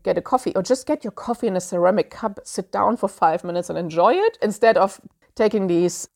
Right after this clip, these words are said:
plasticky paper cups. And so, you know, there's easy ways to save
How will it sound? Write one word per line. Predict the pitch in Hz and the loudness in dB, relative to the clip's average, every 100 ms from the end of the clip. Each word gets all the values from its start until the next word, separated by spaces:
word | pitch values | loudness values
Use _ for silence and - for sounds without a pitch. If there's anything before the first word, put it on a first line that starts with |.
| _ | _
plasticky | - 202 - 202 202 | 0 0 0 -6 -4
paper | 254 202 269 220 | 2 4 4 0
cups. | - 254 - - | 4 2 2 -4
And | 185 160 147 _ _ 196 | -4 -2 -8 _ _ -8
so, | - 220 214 208 190 - | 4 6 6 6 2 4
you | 427 | 4
know, | 240 | 4
there's | 170 277 - - 208 - | 4 4 4 -2 -14 -10
easy | 247 320 240 | -4 -2 -2
ways | 196 180 185 180 | 2 2 4 0
to | - 160 | -4 -14
save | - 196 175 185 - - | 0 2 2 -2 -6 -20